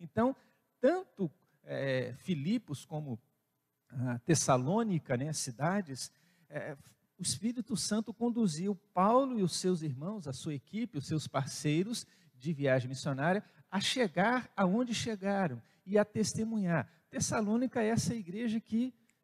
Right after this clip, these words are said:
de uma maneira fantástica, cresce e prospera. E Paulo, como a gente viu semana passada,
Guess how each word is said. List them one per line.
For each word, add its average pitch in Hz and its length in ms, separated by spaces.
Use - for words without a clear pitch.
de 196 60
uma 220 160
maneira 196 380
fantástica, 196 960
cresce 190 640
e 208 80
prospera. 190 1000
E 180 100
Paulo, 139 440
como 135 220
a 123 40
gente 127 260
viu 120 160
semana 117 400
passada, 143 720